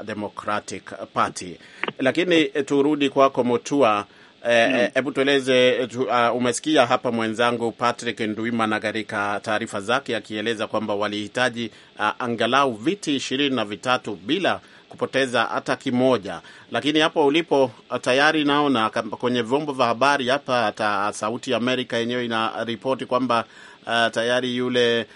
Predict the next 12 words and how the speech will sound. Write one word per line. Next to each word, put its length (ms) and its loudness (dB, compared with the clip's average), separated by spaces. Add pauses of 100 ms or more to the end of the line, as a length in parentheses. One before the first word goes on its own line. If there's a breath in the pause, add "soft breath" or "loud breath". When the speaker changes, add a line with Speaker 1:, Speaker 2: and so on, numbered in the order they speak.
(320 loud breath)
Speaker 1:
eh, 180 2
mdemokrat, 1000 2
eh, 200 2
hapo 280 0
ambaye 340 0
alikuwa 560 0 (280 loud breath)
ni 80 -6
mgombea 480 2
mwenza 540 0
wa 260 2
Hillary 360 -2
Clinton 540 -2